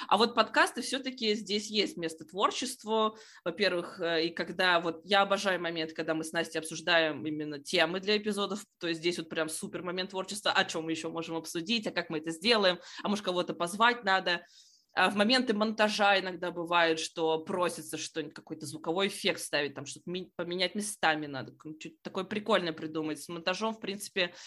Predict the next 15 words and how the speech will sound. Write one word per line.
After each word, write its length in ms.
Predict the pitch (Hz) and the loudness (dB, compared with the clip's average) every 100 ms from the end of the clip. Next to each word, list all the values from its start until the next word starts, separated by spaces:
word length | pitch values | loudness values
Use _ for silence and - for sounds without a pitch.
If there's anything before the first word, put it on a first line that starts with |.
| - - | -18 -4
нам 140 | 180 | -2
тоже 240 | 175 190 - | 2 0 0
там 160 | 156 | -6
есть 220 | 160 185 - | -2 -2 0
куда 200 | 185 185 | 0 0
расти, 300 | 208 - 277 | 0 0 0
было 200 | 180 180 | 0 0
просто 380 | 175 175 - | -2 -2 -4
на 80 | 170 160 | -2 0
это, 360 | 160 156 151 143 | 0 0 0 0
а, 360 | 156 147 139 156 | -2 -4 -4 -4
время 560 | 175 175 160 143 131 | 0 0 0 -2 -4
и 200 | - - | -8 -6
ресурсов 440 | 156 180 165 156 - | -4 -4 -4 -8 -6
побольше. 560 | 160 160 143 143 131 | -4 -2 -4 -4 -8